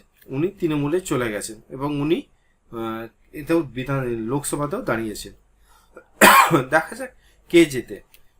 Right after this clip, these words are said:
এই পরিপ্রেক্ষিতে প্রায় দু হাজার একুশে পরিপ্রেক্ষিতে রায়গঞ্জ লোকসভা থেকে প্রায় এক লাখ সাতান্ন হাজার মার্জিনে তৃণমূল কংগ্রেস already এখান থেকে এগিয়ে আছে। এবার দেখা যাক এইখান থেকে, আহ, দু হাজার চব্বিশে এই আসনটা কে জিততে পারে।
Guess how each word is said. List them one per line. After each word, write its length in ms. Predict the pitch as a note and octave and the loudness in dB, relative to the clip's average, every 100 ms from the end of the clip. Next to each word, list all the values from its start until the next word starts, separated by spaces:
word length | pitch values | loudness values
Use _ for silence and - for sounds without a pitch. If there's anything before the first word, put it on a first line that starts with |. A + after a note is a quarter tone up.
| _ | _
এই 140 | E3 G3+ | 2 4
পরিপ্রেক্ষিতে 880 | G3+ G#3 - B3 - A3+ B3 A#3 B3 | 4 -2 -2 -8 -10 -10 -10 -10 -8
প্রায় 380 | A#3 G#3+ F#3 F#3+ | 4 4 4 -2
দু 240 | C#3 D#3+ | 0 2
হাজার 200 | F#3 F#3 | 2 2
একুশে 320 | F3+ G3+ G#3+ | 0 -2 -6
পরিপ্রেক্ষিতে 680 | - F#3+ F#3+ A3 G#3+ G3+ F3+ - _ _ C#3 | -4 -4 -4 -8 -4 -2 -2 -4 _ _ 4
রায়গঞ্জ 540 | D#3 E3+ F3+ E3+ - _ - | 6 6 0 -2 -6 _ -4
লোকসভা 400 | D#3+ E3+ G#3+ G#3 | -2 -2 2 2
থেকে 180 | A3+ A3+ | 2 -2
প্রায় 320 | - F3 D3+ - _ - | 4 6 4 -4 _ 2
এক 240 | D3+ D#3+ | 4 4
লাখ 260 | A3 A3+ - | 2 0 0
সাতান্ন 520 | - F3+ - A3 A#3 | 0 0 2 0 2
হাজার 300 | G#3 G#3 A3+ A3+ | 2 2 -2 -4
মার্জিনে 640 | D#3+ D3 D#3 G3 G3+ F3+ - - - | 0 4 4 2 -2 -2 -2 -20 -4
তৃণমূল 320 | D#3 E3+ F#3 | 0 2 0
কংগ্রেস 360 | F3+ E3+ F3 - - | 2 2 2 -2 0
already 640 | C3+ D3+ E3 F3 E3+ G#3+ - | 2 2 4 4 4 -2 -8
এখান 340 | B2+ D3 C#3+ | -6 -4 -4
থেকে 300 | C#3+ - - - | -8 -12 -18 -12
এগিয়ে 360 | C3 B2+ A2 | -10 -4 -2
আছে। 240 | F2+ - - _ _ _ _ D#3+ | -2 -8 -20 _ _ _ _ -2
এবার 280 | F3 E3+ | 0 4
দেখা 260 | D#3 - G#3 | 4 6 4
যাক 280 | A3+ G#3 - | 4 0 0
এইখান 380 | D#3+ D3+ G3+ G3+ | -6 -2 -4 -4
থেকে, 360 | F#3 E3 F3+ _ _ _ | -6 -4 -4 _ _ _
আহ, 260 | A#2 A#2+ B2 | -4 -2 -2
দু 140 | C3+ | 2
হাজার 180 | F#3 F#3+ | 2 2
চব্বিশে 380 | F3+ F3+ E3+ E3 | -2 -2 0 -2
এই 180 | D#3+ C#3+ | 0 0
আসনটা 380 | C#3 E3+ E3+ | 0 -2 -4
কে 220 | E3 D#3+ C#3+ | -4 0 0
জিততে 300 | B2 - A#2 | -2 -6 -12
পারে। 200 | G2 | -12